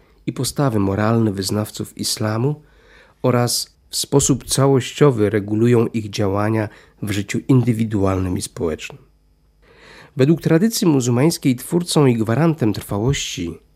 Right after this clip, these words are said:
oraz niezmienności szariatu jest Bóg. Ze względu na fakt,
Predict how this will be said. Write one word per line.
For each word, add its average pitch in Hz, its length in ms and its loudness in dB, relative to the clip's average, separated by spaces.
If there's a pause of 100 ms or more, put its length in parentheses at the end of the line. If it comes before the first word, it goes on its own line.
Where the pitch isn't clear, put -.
(180)
oraz 95 280 -4
niezmienności 104 680 0
szariatu 98 560 -2
jest 123 220 0
Bóg. - 360 -10 (1040)
Ze 120 120 2
względu 127 400 2
na 117 160 0
fakt, - 580 -4